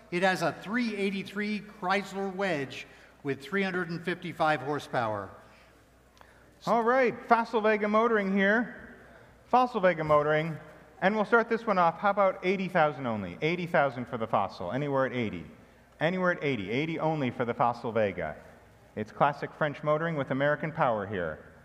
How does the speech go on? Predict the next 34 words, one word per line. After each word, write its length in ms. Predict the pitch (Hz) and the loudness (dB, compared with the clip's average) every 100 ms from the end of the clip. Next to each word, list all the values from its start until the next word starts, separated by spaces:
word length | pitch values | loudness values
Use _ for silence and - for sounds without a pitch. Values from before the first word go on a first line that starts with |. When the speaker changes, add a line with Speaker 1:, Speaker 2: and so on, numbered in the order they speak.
| - - - | -20 -18 -16
Speaker 2:
At 100 | - - | -14 -6
eighty 280 | 139 156 147 | -4 -4 -2
only. 380 | 127 95 76 - - - - - _ _ _ - | -2 -4 -8 -14 -20 -20 -20 -20 _ _ _ -6
Eighty 260 | 135 147 | -4 -4
only. 180 | 135 131 | -4 -4
Start 220 | 135 151 | -2 -2
me 100 | 156 | 0
off 180 | 139 139 | -2 -2
at 100 | 120 | -4
eighty. 320 | 98 95 110 110 - - - _ _ _ _ _ - | -4 -4 -6 -10 -20 -20 -20 _ _ _ _ _ -12
Start 240 | - 175 | 0 0
me 60 | 175 | 2
off 180 | 165 165 | -2 -2
at 80 | 117 | -4
eighty. 120 | 98 | -2
Anywhere 320 | 151 185 180 | -2 0 0
at 80 | 160 | 0
eighty. 300 | 143 101 78 80 - - - - _ _ _ | 0 -2 -6 -14 -20 -20 -20 -20 _ _ _
Would 220 | 117 117 | -8 -8
seventy 760 | - - - - 180 170 170 165 | -10 -18 -16 0 2 2 -2 -2
help 300 | 156 110 - | 2 0 0
then? 220 | 101 78 82 95 | -4 -4 -8 -10
At 160 | 113 - | -10 -4
seventy 380 | 165 165 160 165 | 0 0 0 -2
thousand. 480 | 127 101 90 92 - - - - _ _ _ _ - | 0 0 -2 -12 -16 -20 -20 -20 _ _ _ _ -20
Seventy 680 | - - - 160 170 170 | -20 -18 0 2 2 -4
thousand 440 | 170 156 143 135 139 | 0 2 2 0 -4
only. 340 | 113 95 78 82 - - - - - _ - | -4 -4 -8 -14 -18 -20 -20 -20 -20 _ -16
Seventy 480 | - 180 175 170 | 2 2 2 -2
thousand 400 | 170 147 139 143 | 0 2 0 -2
only. 220 | 123 101 95 | -2 -2 -4
Is 100 | 117 | -2
that 180 | 135 | 0
seventy-two? 800 | 190 170 170 165 - 202 117 135 | 0 0 -2 -6 0 2 2 -2